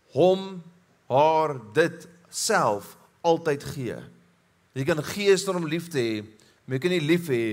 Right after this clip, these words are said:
sonder om te gee nie. En dan, in liefde is daar geen veroordeling nie. En dis om dit te laat deurbreek wat die offer van die kruis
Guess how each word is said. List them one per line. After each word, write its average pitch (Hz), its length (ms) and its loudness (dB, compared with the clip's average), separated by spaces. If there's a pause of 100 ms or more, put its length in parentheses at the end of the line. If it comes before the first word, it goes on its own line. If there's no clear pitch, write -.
(360)
sonder 135 320 -4
om 123 100 -6
te 123 80 -6
gee 127 300 -6
nie. - 140 -14 (920)
En 120 80 -6
dan, 151 240 2 (540)
in 135 180 0
liefde 175 340 2
is 139 140 -2
daar 135 160 -2
geen 151 280 -4
veroordeling 120 680 -4
nie. 62 140 -16 (640)
En 135 100 -4
dis 139 100 -2
om 156 220 -2
dit 170 320 4 (1040)
te 160 80 6
laat 151 280 0
deurbreek 117 640 0 (300)
wat 127 100 -4
die 143 160 -6
offer 165 340 0
van 139 160 -6
die 131 60 -10
kruis 110 480 -4